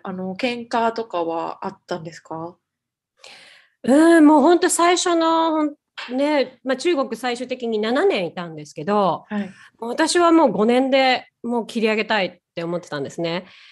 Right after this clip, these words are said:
Speaker 1: うん。
Speaker 2: うん、ただ、彼のその野望としては中国に行って、あの、起業したかったんですよ。
Speaker 1: うんうん。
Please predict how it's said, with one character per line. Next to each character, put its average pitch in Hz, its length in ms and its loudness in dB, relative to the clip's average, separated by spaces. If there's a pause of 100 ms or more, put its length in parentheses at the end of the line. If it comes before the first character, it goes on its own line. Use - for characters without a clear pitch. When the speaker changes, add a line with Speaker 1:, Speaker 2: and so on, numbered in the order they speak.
(180)
Speaker 1:
う 190 60 -2
ん。 180 140 2
Speaker 2:
う - 20 2
ん、 175 40 -4
た - 120 0
だ、 269 380 4
彼 453 280 2
の 220 520 0
そ 208 120 -8
の 190 300 -2
野 196 160 0
望 226 220 -2
と 233 120 -6
し 233 100 -14
て 220 120 -4
は 175 140 -4
中 359 240 -2
国 208 280 -6
に 170 300 -6
行 175 160 -12
っ - 20 -20 (140)
て、 185 360 0 (300)
あ 190 160 -2
の、 175 220 0
起 220 220 -2
業 381 180 4
し 403 60 -4
た 427 100 0
か 254 120 -2
っ - 120 -6
た 170 80 -8
ん 151 60 -10
で 143 80 -12
す - 120 -20
よ。 - 100 -20 (340)
Speaker 1:
う 220 40 -12
ん 208 140 -14 (100)
う 196 40 -14
ん。 196 140 -20